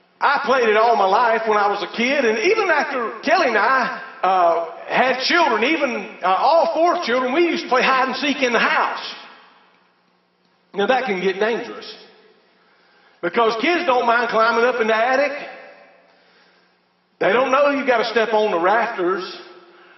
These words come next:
or something, you know. Kids don't mind doing some radical stuff, some crazy stuff, but we said, we play hide and seek in the house, and we got about a two thousand square foot house, and I'll never forget one day we decided to play hide and seek, and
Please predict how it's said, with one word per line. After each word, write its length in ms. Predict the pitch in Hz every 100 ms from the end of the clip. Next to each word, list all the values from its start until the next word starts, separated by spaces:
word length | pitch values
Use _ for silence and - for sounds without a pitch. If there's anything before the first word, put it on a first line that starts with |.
| -
or 80 | 135
something, 320 | - 185 190
you 80 | 240
know. 340 | 214 254 254 226 - -
Kids 260 | 294 349
don't 200 | 330 302
mind 320 | 294 277 269 269
doing 200 | 285 247
some 220 | 202 180
radical 380 | 247 277 254 202
stuff, 160 | 269
some 160 | 262 254
crazy 320 | 233 262 226
stuff, 220 | - 302 220
but 100 | 247
we 120 | 330
said, 320 | 247 233 240 - -
we 60 |
play 140 | 208 226
hide 220 | 233 220
and 60 |
seek 160 | 233 233
in 40 |
the 60 | 208
house, 220 | 285 254
and 100 | 233
we 60 | 339
got 160 | 262
about 340 | 196 180 185 -
a 20 |
two 120 | 226
thousand 260 | 214 208 202 202
square 160 | 208
foot 140 | 208 208
house, 320 | 202 208 208
and 80 | 208
I'll 160 | 262 277
never 220 | 262 262
forget 240 | 208 240
one 160 | 233 233
day 160 | 233
we 140 | 240 247
decided 340 | 254 - -
to 0 |
play 100 | 196
hide 300 | 175 214 208
and 40 | -
seek, 240 | 202 220
and 180 | 208 147